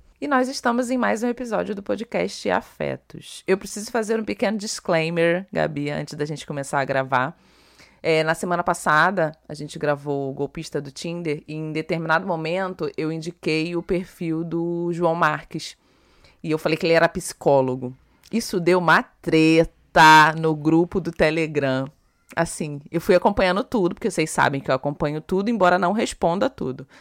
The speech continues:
E aí algumas pessoas investigaram, pá, e falaram que ele é acadêmico de psicologia. Eu preciso só fazer essa pequena correção,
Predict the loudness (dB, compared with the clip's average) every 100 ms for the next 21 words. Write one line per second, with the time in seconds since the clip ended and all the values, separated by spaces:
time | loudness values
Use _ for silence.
0 | 0 6 8 8 6 4 0 0 0 2
1 | 0 0 0 0 -2 0 6 8 8 8
2 | 4 2 6 6 6 2 2 4 4 2
3 | 0 -2 2 6 8 8 4 _ 4 4
4 | 2 0 2 2 2 2 -2 -4 -4 -4
5 | -6 -8 -8 -2 -2 -2 -4 -6 -6 -8
6 | -10 -16 -16 -10 -8 -8 -2 0 2 0
7 | -2 -4 -6 -6 -6 -6 -8 -6 -6 -6
8 | -6